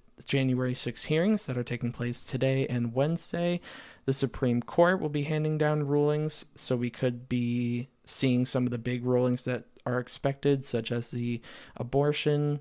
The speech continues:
decision, as well as several others, and more beyond that, the inflation situation here in the country. But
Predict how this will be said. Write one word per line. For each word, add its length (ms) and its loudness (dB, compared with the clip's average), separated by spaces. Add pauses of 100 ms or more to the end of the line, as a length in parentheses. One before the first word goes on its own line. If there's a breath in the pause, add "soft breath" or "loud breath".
(120)
decision, 680 2
as 200 -4
well 220 0
as 80 -2
several 400 0
others, 400 2 (240)
and 580 4
more 460 4 (100)
beyond 440 2
that, 380 0
the 120 0
inflation 800 2
situation 920 2
here 200 0
in 120 2
the 80 0
country. 560 0 (340 loud breath)
But 280 6